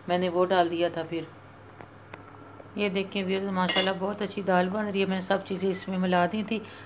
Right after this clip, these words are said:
अब मैं थोड़ा सा इसमें बटर डालने लगी हूँ। ये देखिए इतना सा काट के मैंने इसमें मक्खन डाल दिया है।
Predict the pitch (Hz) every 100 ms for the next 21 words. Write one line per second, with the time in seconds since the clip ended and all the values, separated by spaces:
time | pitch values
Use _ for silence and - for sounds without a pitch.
0 | - 196 196 202 202 190 185 202 185 -
1 | 196 180 175 196 190 170 175 170 165 160
2 | 175 - - - - 180 185 170 - 180
3 | - - - - - - - 185 - 190
4 | 185 196 185 180 - 185 185 180 175 190
5 | 180 - 220 208 185 175 180 170 -